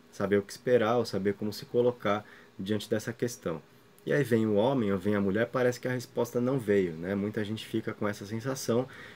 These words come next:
e fica com a vontade de querer abrir mais cartas pra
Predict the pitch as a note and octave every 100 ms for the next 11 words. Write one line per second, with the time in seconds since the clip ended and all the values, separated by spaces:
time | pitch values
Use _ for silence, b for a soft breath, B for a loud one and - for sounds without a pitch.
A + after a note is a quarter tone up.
0 | B - - B2+ C3+ - B2+ A#2+ A#2 -
1 | A2 A#2 G#2+ A2 A2+ A2 A2+ G#2+ A2+ A2
2 | B2 - G2+ G#2+ A2+ - A2+ A2